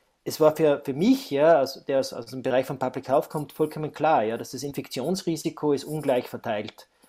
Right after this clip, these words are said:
Also Menschen, die prekär wohnen, in engen, engen Wohnverhältnissen, mehrere Menschen in einer Zwei-Zimmer-Wohnung zum Beispiel, zwei, drei Generationen, äh, oder Menschen, die prekäre Arbeitsplätze haben, die haben einfach ein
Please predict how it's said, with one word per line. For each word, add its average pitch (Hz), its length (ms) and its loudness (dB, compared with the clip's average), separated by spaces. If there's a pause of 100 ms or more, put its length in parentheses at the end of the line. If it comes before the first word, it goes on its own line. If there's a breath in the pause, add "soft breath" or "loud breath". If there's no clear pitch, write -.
(180 soft breath)
Also - 140 -10
Menschen, 147 360 -4
die 151 80 -2
prekär 135 480 0
wohnen, 175 320 4
in 151 100 -2
engen, 135 440 -4
engen 131 220 -4
Wohnverhältnissen, 143 920 -4 (340 loud breath)
mehrere 131 240 0
Menschen 139 360 -6
in 131 80 -8
einer 127 120 -10
Zwei-Zimmer-Wohnung 131 680 -4
zum 123 100 -12
Beispiel, 120 460 -6
zwei, 120 200 -4
drei 123 360 -4
Generationen, 127 720 -4 (500 soft breath)
äh, 127 80 -4
oder 135 200 -2
Menschen, 147 300 -4
die 147 80 -2
prekäre 131 440 -2
Arbeitsplätze 139 560 0
haben, 131 180 -4
die 131 80 -4
haben 127 120 -4
einfach 131 280 -6
ein 127 180 -6